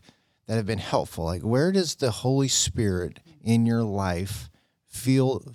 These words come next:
fill those gaps? Where does it, what perspectives help you to overcome those things? So for me, the people pleasing, I'm reminded,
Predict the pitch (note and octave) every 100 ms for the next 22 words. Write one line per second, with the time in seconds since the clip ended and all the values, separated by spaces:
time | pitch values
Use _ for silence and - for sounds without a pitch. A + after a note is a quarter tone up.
0 | _ - C3+ C3 A#2 G#2+ - G#2 E2+ B1
1 | - - G#2+ B2+ C3+ C3 - - - A#2+
2 | B2 - C#3+ - - C#3 C3 A#2 G#2 F#2+
3 | - G#2+ G2+ G#2+ A#2 B2 F#2+ F#2 G#2+ -
4 | - - - - - - A#2+ A2 F#2+ -
5 | B2+ B2 - - A#2 A2+ A2 - - -
6 | - G2+ G2 - E2+ C2+ D#2 - F2 G#2+
7 | A2 C3+ A#2+ A2 - C#3 A#2 G#2 - C3+
8 | A#2 F2+ E2 E2+ F2+ F#2+ G2+ A#2 A2+ G2